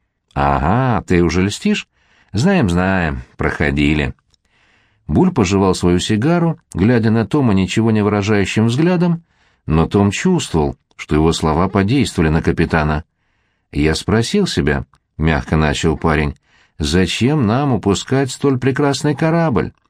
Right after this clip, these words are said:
Я видел вас на шканцах, капитан. На просторах семи морей не найдется лучшего шкипера, чем вы.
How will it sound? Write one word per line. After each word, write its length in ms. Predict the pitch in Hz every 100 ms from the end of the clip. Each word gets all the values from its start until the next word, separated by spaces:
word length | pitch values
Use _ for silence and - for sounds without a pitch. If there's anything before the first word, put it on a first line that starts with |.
| _ _ _
Я 280 | - 67 78
видел 300 | 78 87 90
вас 240 | 87 92 -
на 140 | 95
шканцах, 560 | - 165 156 - 80 -
капитан. 560 | 65 85 - 82 76 - _ _ _ _ _ 82
На 160 | 85
просторах 520 | 101 101 - 147 139
семи 280 | - 101 113
морей 420 | 92 90 95 123 - _ _ -
не 160 | 73
найдется 500 | 80 78 87 131 -
лучшего 420 | 90 90 - 85 82
шкипера, 520 | - 95 92 98 101
чем 260 | - 143
вы. 240 | 165 180